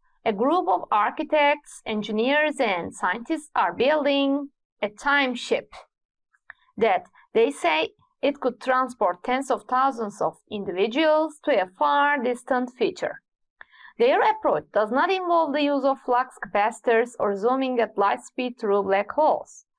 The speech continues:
Instead, the time ship aims to store people at such low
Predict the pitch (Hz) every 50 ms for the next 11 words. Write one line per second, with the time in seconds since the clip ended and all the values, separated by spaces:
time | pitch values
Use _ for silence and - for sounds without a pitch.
0 | _ _ _ _ _ - - 370 480 539 - _ - 247 185 - - - _ _
1 | _ _ _ _ _ - 208 214 214 - 233 214 233 302 370 370 - - 359 359
2 | 359 349 359 - - 254 269 294 285 - - 240 240 - - - - 247 226 233
3 | 226 226 226 _ - 170 165 175 - - 233 233 226 226 233 247 285 - _ _
4 | _ _ - - 220 226 - - - 349 370 370 359 - 311 302 302 294 285 285
5 | 285 285